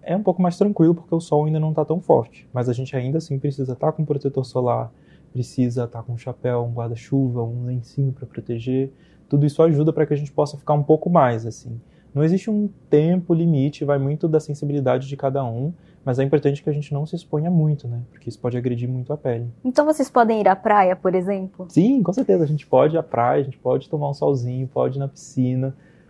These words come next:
Speaker 1: pode ir pra academia, pode fazer o que quiser, assim. Muitas pessoas acham que, geralmente, as pessoas com albinismo não têm uma vida durante o dia, não saem, ficam em casa, trancafiadas, e não é bem assim.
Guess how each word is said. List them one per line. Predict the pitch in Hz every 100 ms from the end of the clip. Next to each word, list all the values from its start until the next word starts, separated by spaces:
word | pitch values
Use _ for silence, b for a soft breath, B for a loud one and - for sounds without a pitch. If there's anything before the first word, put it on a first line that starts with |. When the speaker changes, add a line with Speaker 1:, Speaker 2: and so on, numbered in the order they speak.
| b
Speaker 1:
pode | 123 135
ir |
pra | -
academia, | 180 170 143 147 160
pode | - 151 -
fazer | 160
o | 156
que | 165
quiser, | - 180 131 135
assim. | 131 127 135 b b b
Muitas | 147 180
pessoas | 170 156 139
acham | 127 135 165
que, | 170 165 151 147 139
geralmente, | 127 135 131 127 131
as | 185
pessoas | 165 151 143
com | 143
albinismo | 131 131 143
não | 143 143
têm | 143
uma | 143 139
vida | 120 147 156 127
durante | 123 127 123
o | 131
dia, | 113 113 117 117
não | 113 113
saem, | - 113 123 123 113 113 -
ficam | 117 123
em |
casa, | 120 117 117 120 120
trancafiadas, | 127 117 117 - 117 120 123 123 127
e | 135
não | 147 196
é |
bem | 180 196
assim. | - 160